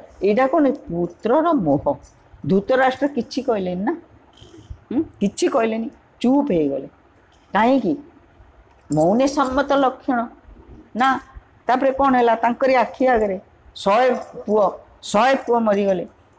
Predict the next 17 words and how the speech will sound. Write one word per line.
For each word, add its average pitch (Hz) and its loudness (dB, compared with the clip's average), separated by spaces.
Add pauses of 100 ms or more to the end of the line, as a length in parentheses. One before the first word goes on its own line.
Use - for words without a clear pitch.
(140)
ଗାନ୍ଧାରୀ 190 2 (1200)
ପ୍ରଭୁଙ୍କୁ 180 2
କହିଲେ, 202 0
କୃଷ୍ଣଙ୍କୁ 196 -4
କହିଲେ, 185 -2 (840)
"ପ୍ରଭୁ, 180 2
ଆପଣ 208 0 (760)
ମୋ 202 0
ଶହେ 170 0
ପୁଅକୁ 196 -2
ମାରିଦେଲେ 165 -2
ନା?" 175 -8 (1700)
କୃଷ୍ଣ, - -12 (200)
ପ୍ରଭୁ 156 0
କହୁଛନ୍ତି, 196 -2
"ଆଚ୍ଛା 165 0
ଗାନ୍ଧାରୀ, 151 -2